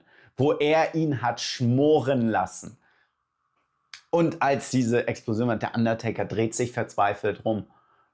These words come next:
weil er das alles nicht kennt. Und seine Körpersprache, das,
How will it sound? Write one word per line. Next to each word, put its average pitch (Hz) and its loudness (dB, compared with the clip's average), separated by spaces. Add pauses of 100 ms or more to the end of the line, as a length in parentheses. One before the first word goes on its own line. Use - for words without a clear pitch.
(140)
weil 120 0
er 113 0
das - -4
alles 143 0
nicht 131 0
kennt. 139 -2 (320)
Und 127 2
seine 120 2
Körpersprache, 131 0
das, 120 0